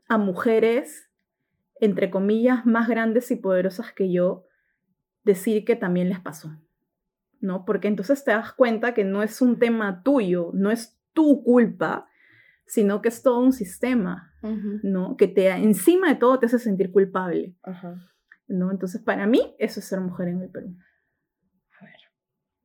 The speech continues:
Speaker 2: para mí, ser mujer en el Perú, desde mi punto de vista y lo que he vivido,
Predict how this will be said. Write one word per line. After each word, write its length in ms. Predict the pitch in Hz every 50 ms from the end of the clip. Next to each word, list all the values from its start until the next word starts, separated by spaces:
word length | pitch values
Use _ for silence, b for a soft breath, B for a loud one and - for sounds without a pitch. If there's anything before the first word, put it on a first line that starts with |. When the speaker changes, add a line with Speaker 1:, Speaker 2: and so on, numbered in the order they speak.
| _ _ _ _ -
Speaker 2:
para 260 | - 175 165 165 170
mí, 400 | 170 175 190 240 339 427 - - _ _ _ _ _ _ _ _ _ _
ser 360 | _ - - - 190 180 180
mujer 300 | 196 196 185 - 202 196
en 120 | 190 196 196
el 140 | 196 190
Perú, 500 | 180 156 151 151 156 170 214 285 - - _ _ _ _ _ _ _ _ _ _ _ _ _ _ _ _ _ _ _ _ _ _ _ _ _ _ _ _ _ _ _ _ _ _ _
desde 480 | - 170 175 180 185 180 175 175 180 175
mi 300 | 175 180 - 170 165 160
punto 340 | 160 170 180 185 185 214 208
de 100 | 190 170
vista 380 | 165 180 185 180 - - 190 196
y 80 | 202
lo 140 | 190 170 160
que 80 | 160 165
he 20 | 170
vivido, 680 | 170 175 175 170 170 170 165 165 160 175 240 277 -